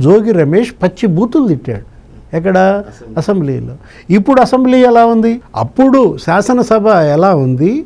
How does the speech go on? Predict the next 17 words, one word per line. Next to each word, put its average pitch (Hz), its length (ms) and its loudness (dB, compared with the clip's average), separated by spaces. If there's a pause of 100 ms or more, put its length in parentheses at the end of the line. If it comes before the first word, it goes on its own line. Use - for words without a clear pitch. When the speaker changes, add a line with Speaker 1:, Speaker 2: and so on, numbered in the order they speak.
(140)
Speaker 1:
ఇప్పుడు 277 240 2 (120)
శాసనసభ 220 560 0 (360)
ఎలా 165 220 0
ఉంది, 127 140 -4 (120)
ఈ - 20 4 (100)
సంవత్సర 220 340 0 (120)
కాలంలో 247 400 2 (380)
శాసనసభలో 214 640 2 (100)
బూతులు 208 300 2
వినపడుతున్నాయా? 196 520 -4 (220)
అంటే 214 180 2 (200)
వెంకయ్య 262 400 2
నాయుడు 269 240 2
గారు 254 160 4
ఒకటే 233 280 0
మాట 196 220 -2
అన్నారు, 175 280 -10